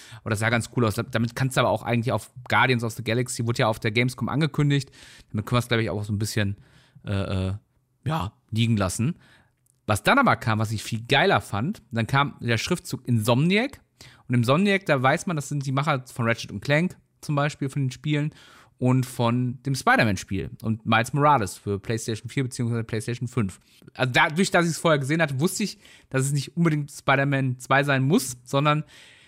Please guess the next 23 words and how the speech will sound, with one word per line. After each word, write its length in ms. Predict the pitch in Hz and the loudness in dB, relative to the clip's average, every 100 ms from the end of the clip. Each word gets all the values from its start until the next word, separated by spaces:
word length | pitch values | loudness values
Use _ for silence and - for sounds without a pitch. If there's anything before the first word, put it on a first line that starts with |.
| _ _ _ - | _ _ _ 0
ähm, 460 | 139 139 143 135 - - | 2 4 0 -4 -10 -8
ich 100 | 131 | -4
hab 80 | 151 | 0
dann 100 | 160 | 0
noch 80 | 135 | 2
so 80 | |
ein 40 | 135 | 4
Reaction-Video 460 | 143 - 220 185 | 4 2 -2 0
gesehen, 200 | 151 156 | 0 0
dann 120 | 147 135 | 2 2
war 100 | 143 | 2
der 100 | 139 | 2
gleich 200 | 143 - | 0 -2
so, 80 | 127 | -8
war 340 | 131 131 135 | -8 0 0
sofort 220 | 135 147 | 0 -2
so, 60 | 139 | 2
ah, 180 | 190 170 | 2 4
alles 200 | 165 - | 0 0
klar, 220 | 135 104 - | 0 0 -2
hier, 100 | 131 | -2
ne, 140 | 143 | -2
Insomniac, 680 | - 139 170 185 170 170 | -2 -2 0 2 0 0